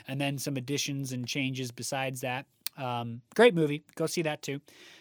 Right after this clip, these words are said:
Uh, the Broadway musical ends up winning four Tonys for that original production: Best Musical, Best Musical Book, Best Original Score, and Best Featured Actor. That award went to the actor who plays Angel.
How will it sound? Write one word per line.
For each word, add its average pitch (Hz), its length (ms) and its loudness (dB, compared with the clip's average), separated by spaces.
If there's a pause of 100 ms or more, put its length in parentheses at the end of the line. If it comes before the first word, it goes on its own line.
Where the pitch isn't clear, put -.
(100)
Uh, 165 300 6
the 175 220 8
Broadway 262 360 12
musical 247 320 8
ends 226 140 8
up 202 120 8
winning 202 200 6
four 233 400 10
Tonys 165 680 4
for 170 120 -4
that 151 180 2
original 143 340 0
production: 131 480 -2
Best 165 220 4
Musical, 170 560 4 (180)
Best 170 220 4
Musical 165 380 0
Book, 143 400 -2
Best 151 340 -2
Original 151 320 -2
Score, 139 460 2 (200)
and 151 200 0
Best 160 280 4
Featured 156 560 -2
Actor. 180 500 4
That 131 120 2
award 131 300 0
went 131 140 -2
to 135 40 -8
the 127 120 0
actor 127 200 -2
who 123 60 -6
plays 123 360 -4
Angel. 147 540 -2